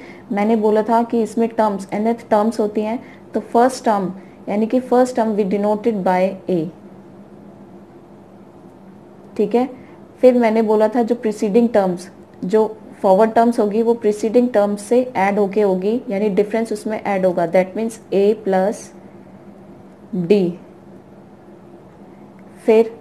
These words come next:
आप उसमें देखिए ये twice हो जाएगा, यानी A plus two D, A plus three D, comma, dash, dash, dash, A plus n minus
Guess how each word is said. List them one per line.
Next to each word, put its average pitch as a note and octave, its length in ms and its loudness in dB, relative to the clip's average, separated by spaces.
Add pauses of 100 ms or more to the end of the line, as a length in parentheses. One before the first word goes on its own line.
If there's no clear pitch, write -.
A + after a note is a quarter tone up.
आप G3 220 -4
उसमें A3 260 -2
देखिए A3 340 4
ये G#3+ 140 2
twice G3+ 360 0
हो A3 60 0
जाएगा, A3+ 320 0
यानी G3+ 380 -2
A G#3+ 140 2 (100)
plus A3 300 2 (880)
two G3 120 2
D, G#3 260 0 (1500)
A F#3+ 80 2 (180)
plus G#3+ 340 2 (420)
three G3 240 0
D, G3+ 200 -2 (840)
comma, F#3+ 320 -2 (400)
dash, G#3 380 -2
dash, G3+ 360 -6
dash, F#3+ 400 -4 (1040)
A G3+ 80 2 (200)
plus G#3 340 0 (880)
n A3 300 0
minus F#3 420 -4